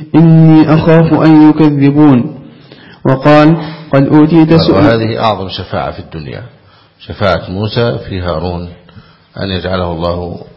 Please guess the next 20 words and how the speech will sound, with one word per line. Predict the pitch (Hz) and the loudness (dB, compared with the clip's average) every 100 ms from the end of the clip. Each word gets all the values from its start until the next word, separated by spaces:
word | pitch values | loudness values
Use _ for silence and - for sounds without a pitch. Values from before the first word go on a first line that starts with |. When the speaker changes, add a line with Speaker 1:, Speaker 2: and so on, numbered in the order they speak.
| 95 | -12
Speaker 2:
نبيا | 87 87 82 | -10 -8 -10
مرسلا، | 80 87 - - 90 - _ _ _ _ _ _ _ _ _ _ _ _ _ - | -10 -10 -10 -12 -14 -18 _ _ _ _ _ _ _ _ _ _ _ _ _ -10
فهذه | 90 92 - | -8 -8 -6
أعظم | 104 92 85 | -4 -4 -6
شفاعة، | - 80 82 76 - - _ _ _ _ _ _ _ _ _ | -10 -14 -14 -14 -16 -20 _ _ _ _ _ _ _ _ _
شفاعة | - 92 90 90 | -16 -12 -6 -6
هي | 85 90 | -4 -6
الوساطة. | 82 82 - 90 78 - - _ _ _ _ _ _ _ _ _ _ _ _ _ - | -8 -8 -6 -8 -8 -14 -16 _ _ _ _ _ _ _ _ _ _ _ _ _ -20
نعم. | - - - _ _ _ _ _ _ _ - _ - | -18 -20 -20 _ _ _ _ _ _ _ -20 _ -14
"وأخي | 85 90 90 82 | -12 -10 -10 -8
هارون | 87 87 82 98 90 | -4 -4 -4 -6 -8
هو | 85 87 82 | -8 -8 -8
أفصح | 110 - 87 | -10 -10 -10
مني | 95 101 87 85 | -10 -10 -10 -10
لسانا | 82 90 117 120 123 127 135 - - _ _ _ - | -12 -12 -8 -6 -4 -6 -8 -16 -20 _ _ _ -8
فأرسله | 117 98 - 107 92 | -6 -6 -10 -10 -8
معي | 98 92 92 | -8 -6 -6
يرد | 90 98 90 | -8 -10 -10
أن | 90 | -12
يصدقني". | 85 92 - 87 - - - - | -12 -14 -14 -14 -14 -18 -18 -20